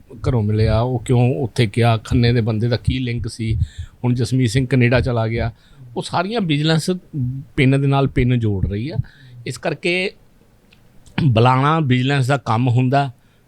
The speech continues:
ਪੇਸ਼ ਹੋਣਾ ਜਾਂ ਉਹਦੇ ਵਿੱਚ ਹੋ ਸਕਦਾ ਵਕੀਲਾਂ ਤੋਂ ਰਾਏ ਲੈਣੀ ਹੋਵੇ,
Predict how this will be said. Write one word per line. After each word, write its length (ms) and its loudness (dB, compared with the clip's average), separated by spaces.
ਪੇਸ਼ 420 -2
ਹੋਣਾ 360 -2
ਜਾਂ 140 -2
ਉਹਦੇ 220 -2
ਵਿੱਚ 160 -4
ਹੋ 160 -2
ਸਕਦਾ 220 0
ਵਕੀਲਾਂ 420 0
ਤੋਂ 140 0
ਰਾਏ 180 2
ਲੈਣੀ 280 0
ਹੋਵੇ, 340 -2